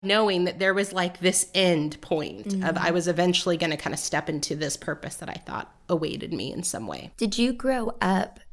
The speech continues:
Speaker 2: in a Christian household, or was that something that you learned from the translator in your church? How did your faith play a part in your upbringing?
Speaker 1: So my mom was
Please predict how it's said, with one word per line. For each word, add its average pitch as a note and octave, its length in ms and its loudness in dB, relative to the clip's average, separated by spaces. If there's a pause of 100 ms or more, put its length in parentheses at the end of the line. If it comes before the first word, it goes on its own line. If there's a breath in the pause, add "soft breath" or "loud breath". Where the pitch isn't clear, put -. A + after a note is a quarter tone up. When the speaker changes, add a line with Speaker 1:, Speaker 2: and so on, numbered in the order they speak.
Speaker 2:
in G3 120 6
a G3 60 4
Christian A#3+ 300 -4
household, D#4 640 -4
or G#3+ 100 4
was F#3+ 160 4
that F#3 160 2
something F#3+ 300 2
that F#3+ 180 -4
you F#3+ 160 2
learned E3+ 320 -2
from E3 220 -4
the F#3 80 -4
translator A#3 580 2
in G3+ 140 2
your F3+ 80 -2
church? A#3 560 2
How G#3 180 4
did A#3 180 4
your F3+ 120 6
faith D#3+ 420 2
play - 160 0
a - 40 0
part - 200 0
in - 60 -8
your - 120 -2
upbringing? - 640 -4
Speaker 1:
So G3+ 220 0
my F#3 400 2
mom D#3 580 2
was D#3 680 0